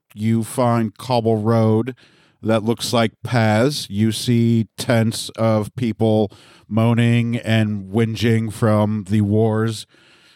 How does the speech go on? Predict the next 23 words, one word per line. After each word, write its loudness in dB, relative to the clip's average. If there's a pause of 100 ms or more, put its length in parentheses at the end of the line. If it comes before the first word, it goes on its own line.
(120)
You -2
see 0
people -4
scurrying 0
to 0
and -2
fro, 2
trying 0
to -6
tend -2
to 0
the 0
wounded 0
and 0 (140)
the 0
dying. 0 (680)
You 2
see 0 (520)
some 0
very 0
finely 0
dressed -2
men 2